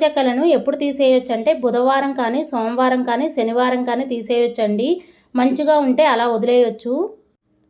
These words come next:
ఒకవేళ కుళ్ళిపోయినా, ఎండిపోయినా, పాడైపోయినా తీసేయొచ్చండి. ఎవరు తొక్కని ప్లేస్లో పడేయాలి. అమావాస్య రోజు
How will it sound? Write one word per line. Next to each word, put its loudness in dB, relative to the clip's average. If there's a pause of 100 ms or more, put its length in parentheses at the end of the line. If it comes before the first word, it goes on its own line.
ఒకవేళ 2
కుళ్ళిపోయినా, 2 (160)
ఎండిపోయినా, 0 (460)
పాడైపోయినా 2 (200)
తీసేయొచ్చండి. 0 (760)
ఎవరు 2
తొక్కని -2
ప్లేస్లో -2
పడేయాలి. 2 (1300)
అమావాస్య 2
రోజు 2